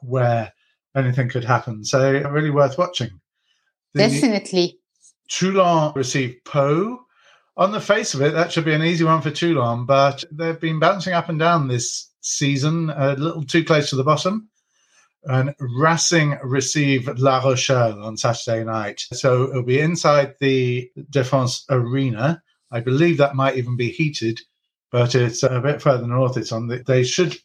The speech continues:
Speaker 1: both be allowed to play. So, so, so there could be some good rugby to watch there. And then on Sunday night, there's Toulouse against Montpellier at nine o'clock at night.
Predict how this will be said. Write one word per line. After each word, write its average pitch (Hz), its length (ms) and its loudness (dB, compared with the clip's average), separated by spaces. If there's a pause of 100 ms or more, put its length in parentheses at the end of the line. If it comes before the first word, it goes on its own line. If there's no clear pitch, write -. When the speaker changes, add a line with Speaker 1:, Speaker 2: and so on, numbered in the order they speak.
Speaker 1:
both 151 280 0
be 139 120 2
allowed 135 300 2
to 127 80 -4
play. 127 360 0
So, 120 440 0 (640)
so, - 240 -2
so 135 240 2
there 127 140 2
could 135 120 0
be 135 100 0
some 127 160 -2
good 127 180 0
rugby 123 260 0
to - 100 -4
watch - 180 -2
there. 143 280 0 (400)
And 135 180 4
then 143 160 4
on 139 220 2
Sunday 143 340 2
night, 135 220 4
there's 135 200 -2
Toulouse 151 460 2
against 135 320 0
Montpellier 135 800 2 (540)
at 120 360 -4 (140)
nine 190 320 2
o'clock 127 320 0
at 107 220 -16
night. 123 440 0